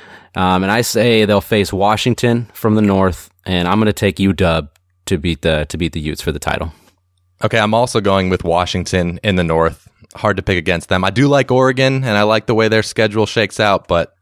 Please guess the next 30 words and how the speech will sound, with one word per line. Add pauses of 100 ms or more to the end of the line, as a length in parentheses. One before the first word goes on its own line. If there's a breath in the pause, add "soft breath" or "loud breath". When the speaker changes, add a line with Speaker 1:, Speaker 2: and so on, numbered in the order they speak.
(120)
Speaker 2:
I'm (200)
super
high
on
Washington.
I'll
probably
have
them
as
a
playoff
pick. (340 soft breath)
And
I'm
gonna
say
that
they
beat
U
S
C. (180)
Um,
I
just
think
U
S
C